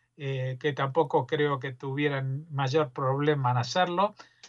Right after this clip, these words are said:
pero el, para, para conseguir, eh, esta mayoría, el bloque anti-Netanyahu, no solamente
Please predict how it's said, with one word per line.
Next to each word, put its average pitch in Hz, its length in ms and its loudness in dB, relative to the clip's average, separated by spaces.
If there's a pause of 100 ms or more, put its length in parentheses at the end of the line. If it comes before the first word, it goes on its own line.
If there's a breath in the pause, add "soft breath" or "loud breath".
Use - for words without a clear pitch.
(160 loud breath)
pero 180 380 2
el, 147 580 -6
para, 139 720 2
para 147 220 -2
conseguir, 156 680 -2
eh, 170 400 4
esta 151 260 -4
mayoría, 156 640 0
el 151 80 0
bloque 156 320 -4
anti-Netanyahu, 151 920 0
no 156 120 -2
solamente 143 640 -2